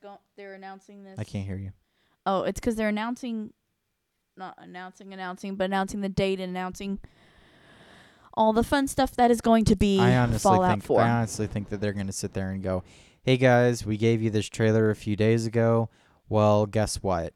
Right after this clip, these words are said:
Speaker 2: You can get
Speaker 1: It's
Speaker 2: it.
Speaker 1: ready.
Speaker 2: You can get it this fall."
Speaker 1: Yeah.
Speaker 2: I'm telling you, that's what's gonna happen.
Speaker 1: Yeah, especially with
Speaker 2: Telling you.
Speaker 1: the quality of that trailer.
Speaker 2: Well, the
Speaker 1: I
Speaker 2: last
Speaker 1: fully
Speaker 2: game, the
Speaker 1: believe
Speaker 2: last
Speaker 1: that
Speaker 2: game,
Speaker 1: it's ready.
Speaker 2: this game has been,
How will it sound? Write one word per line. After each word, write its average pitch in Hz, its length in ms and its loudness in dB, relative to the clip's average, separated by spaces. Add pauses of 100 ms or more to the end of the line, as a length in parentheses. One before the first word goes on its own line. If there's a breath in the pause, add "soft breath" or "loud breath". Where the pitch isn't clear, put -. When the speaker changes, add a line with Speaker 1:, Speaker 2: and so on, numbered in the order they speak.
Speaker 2:
You 123 180 -2
can 123 200 -6
get 110 200 4
Speaker 1:
It's 110 80 4
Speaker 2:
it. 107 100 2
Speaker 1:
ready. - 340 -6
Speaker 2:
You 127 140 -4
can 143 200 -4
get 117 160 4
it 117 220 2 (520)
this 104 680 -4 (340)
fall." - 360 -8 (160)
Speaker 1:
Yeah. - 200 -2 (120)
Speaker 2:
I'm 110 140 -4
telling 107 400 -2
you, 98 80 -6
that's 98 260 -6
what's 92 220 -8
gonna 95 160 -12
happen. 101 440 -12
Speaker 1:
Yeah, - 180 -8 (100)
especially 247 460 4
with 220 220 6
Speaker 2:
Telling - 80 -16
you. - 40 -16
Speaker 1:
the 185 300 4 (560)
quality 226 640 2
of 196 220 2
that 165 380 -2 (300)
trailer. - 460 -2 (580 soft breath)
Speaker 2:
Well, 135 140 2
the 127 100 4
Speaker 1:
I - 80 8
Speaker 2:
last 165 160 4
Speaker 1:
fully - 140 2
Speaker 2:
game, 147 160 4
the 113 80 2
Speaker 1:
believe 117 100 6
Speaker 2:
last 143 220 4
Speaker 1:
that 180 80 2
Speaker 2:
game, 127 200 0
Speaker 1:
it's 180 160 -6
ready. 175 280 -4 (160)
Speaker 2:
this 131 160 0
game 151 240 -2
has 143 100 -4
been, 151 340 -6